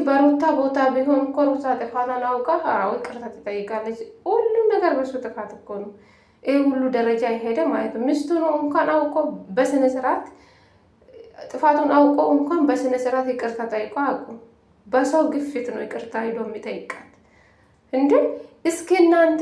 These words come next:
በሩታ ቦታ ሆናችሁ ባላችሁ ከሌላ ሴት ጋር እንደዚህ ተላልጦ ሲመጣ እናንተ ትቀበላላችሁ ወይስ አትቀበሉም?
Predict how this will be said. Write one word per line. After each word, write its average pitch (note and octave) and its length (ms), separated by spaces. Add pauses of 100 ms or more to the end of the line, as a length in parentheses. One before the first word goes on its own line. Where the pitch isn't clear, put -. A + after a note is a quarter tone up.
በሩታ C#4+ 380 (120)
ቦታ C4 320
ሆናችሁ C4+ 600
ባላችሁ B3 580
ከሌላ B3 420
ሴት B3 260
ጋር A#3+ 180
እንደዚህ A#3 500 (140)
ተላልጦ A#3 540 (100)
ሲመጣ A#3 380 (720)
እናንተ C#4+ 420
ትቀበላላችሁ E4+ 880
ወይስ D4 180
አትቀበሉም? G3+ 800